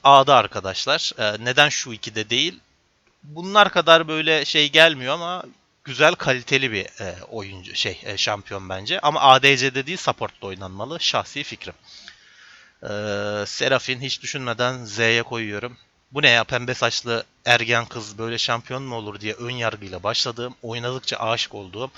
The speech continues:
ve favorilerimden olan bir şampiyon kendisi. Set benim için C'de.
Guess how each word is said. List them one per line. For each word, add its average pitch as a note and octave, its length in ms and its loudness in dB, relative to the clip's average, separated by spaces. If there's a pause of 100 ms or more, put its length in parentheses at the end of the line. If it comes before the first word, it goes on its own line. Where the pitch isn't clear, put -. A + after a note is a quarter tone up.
(320)
ve - 100 -8
favorilerimden G#2+ 720 0
olan B2 280 -2
bir C#3+ 80 -4
şampiyon G2 460 -4
kendisi. - 460 -16 (1040)
Set F3+ 300 0 (120)
benim E3 200 0
için E3 360 -2 (160)
C'de. A#2+ 600 2